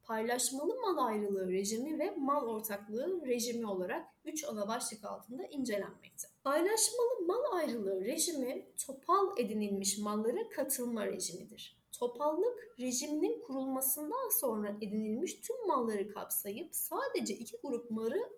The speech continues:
iki grup malı kapsaması, kapsamasındandır.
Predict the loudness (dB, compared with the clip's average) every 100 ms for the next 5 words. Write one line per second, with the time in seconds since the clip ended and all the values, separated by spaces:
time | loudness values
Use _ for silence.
0 | -12 -2 2 2 2 -2 -4 -6 -8 -4
1 | 0 0 0 -2 0 -2 -4 -4 -6 -8
2 | _ -6 -4 -4 -4 -2 -2 -2 -2 -2
3 | -2 -4 -10 -16